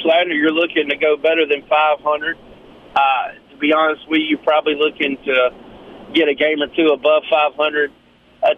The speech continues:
team that you're, let me tell you how good a measuring stick this weekend. A lot of people aren't picking U tep. To me, U tep is one of the most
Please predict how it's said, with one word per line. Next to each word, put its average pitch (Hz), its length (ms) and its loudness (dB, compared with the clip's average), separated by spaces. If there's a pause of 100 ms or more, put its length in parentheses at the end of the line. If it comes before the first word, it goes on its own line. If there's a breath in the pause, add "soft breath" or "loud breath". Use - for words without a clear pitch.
team 302 240 0
that 226 80 -2 (100)
you're, 247 160 -2 (220)
let 226 80 -2
me 269 160 -2
tell 277 80 4
you 240 80 2
how 214 80 2
good 190 160 -2
a 175 60 2
measuring 170 440 0
stick 160 160 -4
this 147 160 -8
weekend. 143 400 -2
A 147 140 0
lot 196 240 2
of 277 140 0
people 208 340 -6
aren't 180 300 0
picking 160 520 -4
U 143 180 -4 (120)
tep. - 220 0 (720)
To 190 80 0
me, 240 140 0
U 226 360 -2
tep 185 320 2
is 156 140 -4
one 170 200 0
of 156 80 -2
the 151 60 0
most - 180 -6